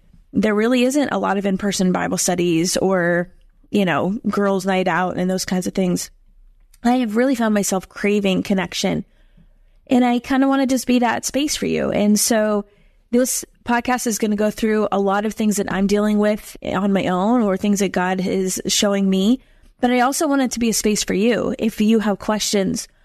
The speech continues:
about faith, if you have questions about how to integrate your faith into some hard situations,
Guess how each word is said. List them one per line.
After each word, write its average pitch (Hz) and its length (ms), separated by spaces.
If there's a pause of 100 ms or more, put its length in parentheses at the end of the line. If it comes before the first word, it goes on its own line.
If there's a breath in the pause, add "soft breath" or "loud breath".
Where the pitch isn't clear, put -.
(280)
about - 280
faith, - 520
if 202 200
you 214 380 (720 soft breath)
have 214 360
questions 220 460
about 196 400
how 226 200
to 214 140
integrate 208 380
your 196 100
faith 202 300
into 196 260
some 202 180
hard 208 240
situations, 196 800